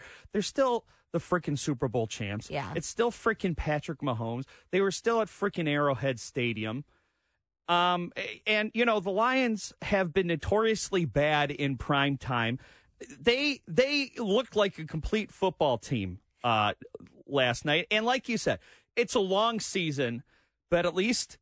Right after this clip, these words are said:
Speaker 1: this week, until next Sunday,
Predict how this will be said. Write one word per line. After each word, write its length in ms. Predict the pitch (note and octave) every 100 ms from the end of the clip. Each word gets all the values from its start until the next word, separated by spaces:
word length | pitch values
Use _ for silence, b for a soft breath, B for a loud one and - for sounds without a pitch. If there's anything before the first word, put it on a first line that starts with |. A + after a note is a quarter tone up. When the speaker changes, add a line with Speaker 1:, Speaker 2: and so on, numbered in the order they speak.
| -
Speaker 1:
this 380 | C3+ G3+ A3 G3
week, 460 | E3+ C#3+ - - _
until 340 | C3+ C3+ E3 D3+
next 340 | D#3 F3+ -
Sunday, 540 | D#3+ D3 C3 A2+ A2+